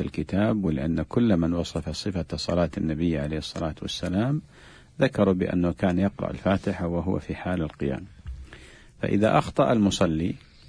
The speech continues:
وقرأ الفاتحة في الركوع ولم يرك-، يرك-، ولم يقرأها في القيام،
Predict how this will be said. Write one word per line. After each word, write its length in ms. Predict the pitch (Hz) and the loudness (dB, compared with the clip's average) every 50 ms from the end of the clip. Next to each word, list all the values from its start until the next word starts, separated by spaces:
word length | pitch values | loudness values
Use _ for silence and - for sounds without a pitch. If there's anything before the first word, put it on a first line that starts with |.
| - - | -8 -6
وقرأ 380 | 104 - - 117 117 120 113 104 | -6 -4 2 2 4 4 4 2
الفاتحة 500 | 92 - - 98 92 92 - - 82 80 | 0 0 2 0 0 0 -2 -6 -8 -4
في 60 | 82 | -4
الركوع 420 | 98 92 92 92 - - - 85 73 | -2 0 0 -2 0 0 0 0 2
ولم 300 | 80 95 110 110 104 104 | 4 4 6 6 6 6
يرك-، 400 | 101 - - - - - - 95 | 4 2 0 -4 -6 -4 -2 -2
يرك-، 380 | 87 87 92 - - - - - | -2 -2 -4 -4 -2 -2 0 0
ولم 360 | 87 92 104 104 101 95 92 | 2 4 4 6 6 6 6
يقرأها 440 | 92 95 - 104 101 - - 80 85 | 4 2 0 2 0 2 2 0 -2
في 120 | 80 - | 0 0
القيام، 640 | 107 110 - - - 87 82 78 80 87 120 139 | 0 0 0 0 0 2 2 2 0 0 0 -2